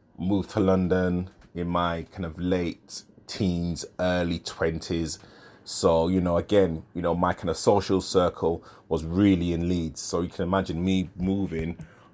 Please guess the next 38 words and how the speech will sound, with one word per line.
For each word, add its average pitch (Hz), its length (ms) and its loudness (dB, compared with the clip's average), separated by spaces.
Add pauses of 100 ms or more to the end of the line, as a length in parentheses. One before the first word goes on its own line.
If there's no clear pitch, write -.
(100)
you 85 100 -6
know, 82 160 -2
that 82 180 4
was 80 140 -2
a, 82 220 2 (160)
that 92 120 4
was 82 120 -4
a - 20 -6
huge, 98 480 0
huge 82 220 -2
deal. 69 240 -4 (1400)
So, 113 420 8
you 135 60 2
know, 123 120 6
again, 120 320 4
finding, 110 640 2 (180)
finding 101 300 4
my 98 80 0
feet 98 380 -6
and, 90 180 -4
again, 92 260 -2
using, 87 240 -2
like, 82 160 -4
football 87 460 0
as 87 120 0
the 85 100 -4
vehicle 87 500 0
of, 80 180 -2 (380)
of - 140 -10
communication, 87 760 -2 (840)
um, 78 460 -8
that 101 160 0
was 85 100 -2
a 82 60 -8
huge, 85 560 -4
huge, 87 280 -8
huge 82 300 -2
thing 80 400 -4